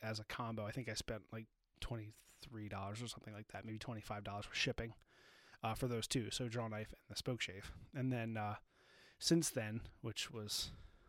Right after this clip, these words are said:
let's see, that was in two thousand and eleven, I started bow making. So since then, I probably have bought ten or fifteen more draw knives. <laughs> I've, like, used some, given some away, you know,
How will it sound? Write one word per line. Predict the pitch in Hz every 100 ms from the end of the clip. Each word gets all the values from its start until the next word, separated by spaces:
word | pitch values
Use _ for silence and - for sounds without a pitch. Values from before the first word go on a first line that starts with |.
| -
let's | 131 -
see, | 117
that | 110
was | 123 - -
in | 127 110
two | - 123
thousand | 117 113 117 120 113 - - - - - - -
and | 117 104 104
eleven, | 113 113 120 143 147 147 139
I |
started | 139 143 143 135 - - - - - _ _ _ _
bow | - 135
making. | 135 127 139 127 - - - - -
So | - 147
since | 135 165 151
then, | 147 123
I | 117
probably | - 110 110
have | 104 110 -
bought | - 107 110 - - - _ _ _ _ _ _ -
ten | - 107 101
or |
fifteen | 101 - - 120 107
more | 107 107 101
draw | 107 98
knives. | 101 95 104 - - -
<laughs> | -
I've, | 127 139
like, | 135 123 - - - -
used | 147 147 139
some, | - 143 135
given | 123 139 135
some | 131 143
away, | 131 127 127 123 120 123
you | 123
know, | 120 113